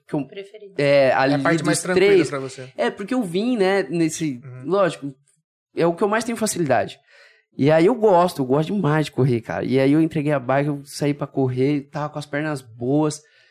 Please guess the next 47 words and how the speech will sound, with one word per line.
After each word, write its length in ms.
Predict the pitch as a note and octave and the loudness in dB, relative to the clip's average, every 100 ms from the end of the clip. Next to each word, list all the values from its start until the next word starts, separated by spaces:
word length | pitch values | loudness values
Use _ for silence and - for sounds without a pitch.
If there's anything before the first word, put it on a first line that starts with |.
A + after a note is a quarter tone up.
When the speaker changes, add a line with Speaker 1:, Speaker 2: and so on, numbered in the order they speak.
| _ _ - | _ _ -20
Speaker 1:
Eu 40 | C3+ | -8
falei, 140 | C#3+ | -8
"Pô, 360 | - - C#3+ C3 | -6 -2 0 0
meu, 340 | B2+ A#2+ A2+ _ _ _ _ _ - | -2 -4 -8 _ _ _ _ _ -6
hoje 160 | C3+ C3+ | -6 -4
podia 400 | C#3+ C#3 C#3 F3+ | -6 -4 -2 0
ter 140 | F#3 | -2
sido 180 | F3 E3+ | -2 0
meu 160 | F3+ F3 | 2 2
dia." 280 | C#3 C3+ | 2 0
Pode 260 | C3 G#3 A3+ | 2 0 2
ser 100 | E4 | 2
que 80 | C#4 | 4
não 120 | F4 | 4
foi, 220 | C#4+ A3 | 4 2
mas 200 | G3 F#3+ F#3+ | 4 2 2
podia, 400 | A#3 B3 G3 G3+ | 0 2 2 2
porque 140 | G3 G3 | 2 0
eu 80 | |
tô 100 | G3 | 0
com 80 | G#3+ | -2
as 120 | A#3 | -4
pernas 340 | A#3 A3 A3+ G3+ | -2 0 0 0
boas 420 | D#3+ E3+ G#3+ F#3 | 2 4 4 2
e 80 | E3+ | 0
tal. 480 | - E3 G3+ G#3 G3 | 0 2 4 4 6
E, 200 | F3+ - | 4 2
e, 100 | F#3+ | -6
meu, 420 | F3 G#3+ G#3+ F#3+ | -4 -2 0 0
comecei 260 | E3 F3 F#3 | 0 -2 0
a 40 | |
correr. 340 | F#3 F#3+ D3+ C#3+ | 2 4 4 4
Aí 140 | D3 | 4
eu 160 | F3+ F#3 | 6 4
entrei 240 | F3+ F3 | 2 0
na 100 | E3+ | 0
Búzios 480 | D3 D3+ G3 D3 C3+ | -2 0 0 0 0
ali, 200 | C3+ D3 | 0 0
que 120 | - | 0
é 60 | C#3 | 0
a 20 | |
avenida 440 | B2+ C3+ C#3 C#3 C#3+ | 0 -2 0 0 0
principal 420 | C#3+ C3+ C3+ C#3 | -2 -2 -2 -2
de 80 | C#3+ | -2
Jurerê 340 | C3 C3 D3 | -2 2 2
ali, 220 | C#3+ D#3 | 4 4
né? 140 | F3 | 2